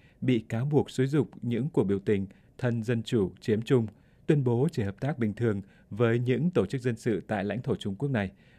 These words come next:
và không có gì giấu giếm cả. Mời quý thính giả nghe Hoài Hương và Hoàng Long trình bày thêm chi tiết qua bài tường thuật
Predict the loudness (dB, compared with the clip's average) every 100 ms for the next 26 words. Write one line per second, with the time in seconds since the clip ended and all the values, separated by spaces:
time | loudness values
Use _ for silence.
0 | -12 -2 -2 -2 -2 -2 0 -2 0 0
1 | 0 -4 -2 -4 -2 -4 -4 _ _ _
2 | _ -2 0 0 0 -2 0 0 0 -2
3 | -2 -4 -4 -4 -4 -4 -6 -4 -4 -4
4 | -8 -18 -4 -2 0 -2 -2 -4 -4 -2
5 | -2 -2 -12 _ -4 -2 -2 -4 -4